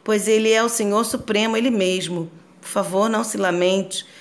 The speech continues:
Krishna foi estabelecer o Dharma e destruir os descrentes.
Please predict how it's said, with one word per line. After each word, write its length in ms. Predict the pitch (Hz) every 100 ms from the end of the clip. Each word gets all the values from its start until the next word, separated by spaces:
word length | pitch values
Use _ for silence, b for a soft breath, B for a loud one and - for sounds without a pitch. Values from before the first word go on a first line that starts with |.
| B B
Krishna 400 | 202 220 220 220
foi 220 | 220 214
estabelecer 560 | 220 214 196 196 196 220
o 100 | 208
Dharma 440 | 175 185 208 214
e 20 |
destruir 720 | 208 - 202 196 196 240 262 B B B B -
os 320 | 196 220 226
descrentes. 1080 | 214 202 - 190 190 196 190 165 165 -